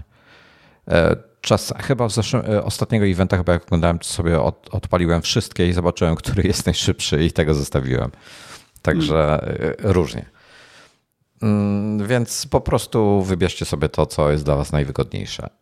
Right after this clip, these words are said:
Speaker 1: Y, Spring Loaded Event będzie dwudziestego kwietnia, czyli,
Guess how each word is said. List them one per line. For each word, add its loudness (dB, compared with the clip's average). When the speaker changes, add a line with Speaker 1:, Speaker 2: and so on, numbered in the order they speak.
Speaker 1:
Y, 2
Spring 0
Loaded 2
Event 2
będzie 2
dwudziestego -2
kwietnia, 0
czyli, -2